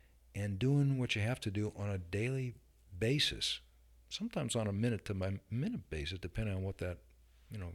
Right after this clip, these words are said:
what that ambition is. Uh, uh, uh, doing, doing what you have to do, come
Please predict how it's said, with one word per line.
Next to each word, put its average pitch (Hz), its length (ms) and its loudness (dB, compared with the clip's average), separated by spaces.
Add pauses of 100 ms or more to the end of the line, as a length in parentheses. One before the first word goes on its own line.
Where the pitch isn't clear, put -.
(160)
what - 160 -16
that 95 120 -4
ambition 90 380 0
is. 110 340 0 (800)
Uh, 92 520 -2 (680)
uh, 90 60 -12 (840)
uh, - 20 -10 (180)
doing, 143 380 -2 (100)
doing 151 380 -2 (100)
what 131 280 -2
you 135 60 0
have 117 200 -2
to - 80 -2
do, 95 340 0
come 113 340 -4